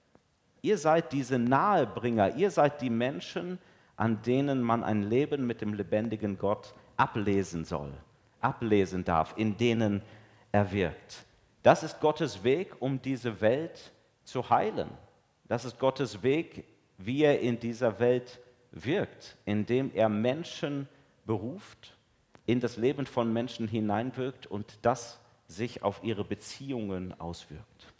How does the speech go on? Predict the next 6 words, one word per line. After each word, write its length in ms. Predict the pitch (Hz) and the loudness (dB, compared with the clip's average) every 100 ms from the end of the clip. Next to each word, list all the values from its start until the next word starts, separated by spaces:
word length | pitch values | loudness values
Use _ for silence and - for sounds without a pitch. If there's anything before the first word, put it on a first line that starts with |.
| _ _ _ _ _ _ _ _ _ | _ _ _ _ _ _ _ _ _
Und 200 | 117 139 | 0 4
das 260 | 147 - 113 | 4 2 0
ruft 400 | 226 277 - 147 | 0 0 -6 -2
uns 260 | 165 - | -2 -2
immer 440 | - 208 233 190 - | -2 2 4 4 4
auch 500 | 123 92 - - | 4 2 -4 -12